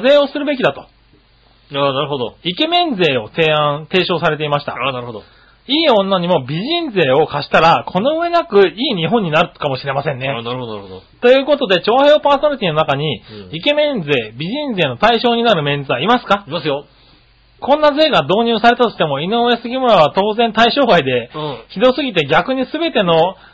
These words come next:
Speaker 1: 税金免除になるかもしれませんよ。
Speaker 2: ありがたいね。
Speaker 1: ありがたいね。
Speaker 2: ありがたいね。
Speaker 1: それではごきげんよう、ジェラララ。
Speaker 2: ありがとうございます。
Speaker 1: はい。
Speaker 2: それはもうもちろんね、八方美人のめぐみさんはね、
Speaker 1: はい。
Speaker 2: 美人税もね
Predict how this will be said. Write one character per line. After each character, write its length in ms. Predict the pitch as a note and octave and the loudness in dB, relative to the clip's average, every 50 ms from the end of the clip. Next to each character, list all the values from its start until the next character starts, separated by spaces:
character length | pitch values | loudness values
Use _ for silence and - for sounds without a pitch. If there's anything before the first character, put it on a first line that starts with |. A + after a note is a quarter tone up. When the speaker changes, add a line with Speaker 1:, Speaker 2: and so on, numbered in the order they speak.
| _ - | _ -6
Speaker 1:
税 240 | C#3 D#3+ G3+ G#3+ G#3 G#3 | 0 2 4 4 4 2
金 220 | A3+ A3+ A3 G#3+ | -2 -2 -2 0
免 200 | A3 B3 C#4 C#4+ | 0 0 0 2
除 100 | B3 G#3 F3 | 2 0 2
に 60 | D#3+ | 2
な 80 | G#3+ C#4 | 2 2
る 80 | D#4 | 4
か 80 | - G3+ | 4 2
も 80 | E3 | 2
し 60 | C3+ D#3+ | 2 2
れ 60 | D#3+ | 2
ま 160 | D3+ D3+ D#3 | 2 2 0
せ 60 | E3 | 0
ん 40 | C#3+ | 2
よ。 140 | - D3+ - | 2 2 2
Speaker 2:
あ 80 | F#3+ - | 2 0
り 120 | D#3+ C#3+ | 0 -2
が 40 | A#2 | -2
た 100 | F#3 D3+ | -2 -2
い 60 | D3 | 0
ね。 80 | C3+ D3 | 0 0
Speaker 1:
あ 40 | D3 | 2
り 80 | E3+ F#3+ | 4 4
が 100 | G#3 G#3 | 4 4
た 120 | A3 G#3 | 4 4
い 40 | F3+ | 4
ね。 80 | E3 | 4
Speaker 2:
あ 160 | D3+ D3+ D#3+ D3+ | 4 4 2 2
り 40 | C3+ | 2
が 80 | B2+ B2 | 0 0
た 140 | D3 C#3 C3 | -2 -2 -2
い 20 | |
ね。 320 | B2 B2 B2 A#2+ G#2+ G2 F#2+ | -2 -2 -2 -2 -4 -4 -4
Speaker 1:
そ 60 | - | -2
れ 60 | A3 A3+ | 2 4
で 60 | B3 | 4
は 60 | G#3 | 4
ご 100 | F#3 E3+ | 4 2
き 40 | D3+ | 0
げ 60 | F3 | 0
ん 40 | D#3 | 0
よ 80 | D3 | 2
う、 40 | C#3+ | 2
ジ 60 | C3 | 2
ェ 40 | E3+ | 4
ラ 100 | G#3 A#3 A3+ | 4 4 4
ラ 80 | A3 | 4
ラ。 480 | G#3 G3 F#3+ F3+ E3+ D#3+ D3+ C#3+ C3+ C3 | 4 2 2 2 2 2 0 -2 -4 -4
Speaker 2:
あ 40 | B2+ | -6
り 0 | |
が 0 | |
と 40 | |
う 40 | A#2+ | -6
ご 60 | A2 | -8
ざ 40 | G#2+ | -8
い 60 | G#2 | -8
ま 400 | A2 A2 A2 A2 A2 A2 G#2+ G2 | -8 -8 -6 -6 -6 -6 -6 -8
す。 320 | - - _ _ _ - C3 | -10 -16 _ _ _ -8 -4
Speaker 1:
は 540 | C3+ C3+ B2+ A#2+ A2+ A2 G#2 G2+ F#2+ F#2 F#2 | -2 -2 -2 -2 -4 -6 -8 -10 -12 -16 -20
い。 220 | - _ _ - - | -20 _ _ -8 -4
Speaker 2:
そ 100 | D3 D#3+ | -2 0
れ 80 | G3+ | 0
は 80 | A#3 A#3 | 0 0
も 140 | A3 G#3+ F#3+ | 0 -2 -4
う 180 | D#3+ C#3+ C#3+ | -6 -6 -8
も 60 | C3 C3+ | -8 -8
ち 80 | D3+ | -8
ろ 120 | C#3+ B2+ B2 | -6 -6 -6
ん 100 | B2 - | -6 -4
ね、 80 | B2+ B2+ B2 A#2 A2+ A2+ A2 A#2 C3+ - - - | -4 -4 -6 -6 -8 -10 -12 -14 -16 -18 -18 -12
八 100 | - C#3 B2+ - | -12 -12 -10 -8
方 160 | - E3 D#3 C#3 | -6 -6 -4 -4
美 120 | D3+ D#3 | -6 -10
人 100 | C#3+ C3 | -10 -10
の 100 | A#2+ A2 | -12 -10
め 140 | A2 A#2+ B2 | -10 -10 -10
ぐ 60 | B2+ | -10
み 100 | B2+ A#2+ | -10 -10
さ 100 | A#2+ B2 | -8 -8
ん 60 | A#2 | -8
は 160 | A2+ A2+ A2+ | -8 -8 -8
ね、 60 | A#2 C#3 D3 C3+ A#2 G#2+ G2 G2 - _ _ _ - - - | -6 -4 -4 -4 -4 -6 -10 -14 -20 _ _ _ -20 -10 -6
Speaker 1:
は 340 | D3 C#3+ C3+ A#2+ G#2 F#2+ - | -4 -4 -4 -4 -6 -8 -12
い。 60 | C3 | -12
Speaker 2:
美 40 | A2+ | -10
人 260 | A2 C3+ C#3+ C3 A2+ | -8 -8 -8 -8 -8
税 220 | G#2 G#2+ G2 F#2+ F#2+ | -8 -8 -8 -8 -10
も 320 | F#2+ F#2+ F#2 F2+ F2+ F2+ | -14 -18 -20 -20 -20 -20
ね 540 | G2+ A2+ A#2+ A2+ G#2+ G2 F#2 F#2 G2 B2 - | -14 -12 -10 -10 -10 -12 -14 -16 -20 -20 -20